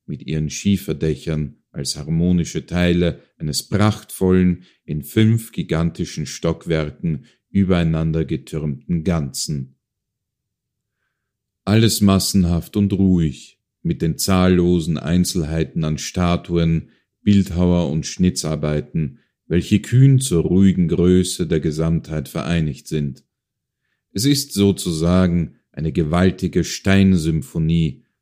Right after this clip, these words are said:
das ungeheure Werk eines Mannes und eines Volkes. Das Ganze einheitlich und zusammengesetzt zu gleicher Zeit wie die Iliade und die romantischen Dichtungen, deren Schwester diese Kirche ist.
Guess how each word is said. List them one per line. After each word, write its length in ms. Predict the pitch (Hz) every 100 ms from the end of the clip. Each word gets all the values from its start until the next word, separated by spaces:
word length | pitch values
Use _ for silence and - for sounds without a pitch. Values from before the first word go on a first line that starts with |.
| -
das 200 | 78 -
ungeheure 840 | - 120 104 80 87 85 80 73
Werk 400 | 85 87 82 -
eines 340 | - 78 71 -
Mannes 640 | 85 87 90 - - _ -
und 160 | 82
eines 240 | 87 95 -
Volkes. 840 | - 80 69 - 69 - - _ _ _ _ _ _ -
Das 180 | 90 -
Ganze 480 | 120 127 139 123
einheitlich 800 | 92 92 95 85 85 87 85 80
und 280 | 82 76 -
zusammengesetzt 1160 | - 80 82 92 92 82 87 85 - - - -
zu 180 | - 78
gleicher 460 | 82 85 85 87
Zeit 480 | - 98 92 92 - _ _ _ _ _ -
wie 160 | 87
die 200 | 90 90
Iliade 680 | 90 90 90 87 87 78 71
und 280 | 73 - -
die 60 |
romantischen 760 | 76 78 80 82 82 80 - 82
Dichtungen, 720 | 101 - - 76 73 69 - _ _ _ _
deren 240 | 78 78 78
Schwester 580 | - 98 95 - 101
diese 300 | 87 82 76
Kirche 440 | 69 90 82 - 71
ist. 420 | 71 65 -